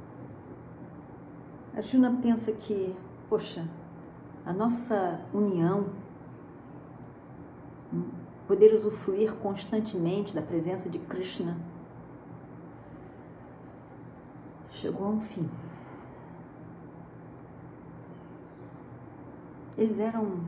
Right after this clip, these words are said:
inseparáveis. Partha e o seu Sarathi. Sarathi é o cocheiro. Eles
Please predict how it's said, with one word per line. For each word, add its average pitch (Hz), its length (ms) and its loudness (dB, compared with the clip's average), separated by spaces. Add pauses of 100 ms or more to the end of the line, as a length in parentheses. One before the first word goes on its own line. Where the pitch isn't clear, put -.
(520)
inseparáveis. 196 920 -4 (2500)
Partha 226 600 4 (720)
e 160 80 6
o 160 60 6
seu 180 300 0
Sarathi. 139 800 -2 (840)
Sarathi 180 640 2
é 170 80 4
o 170 200 2 (180)
cocheiro. 165 460 0 (3000)
Eles 226 320 2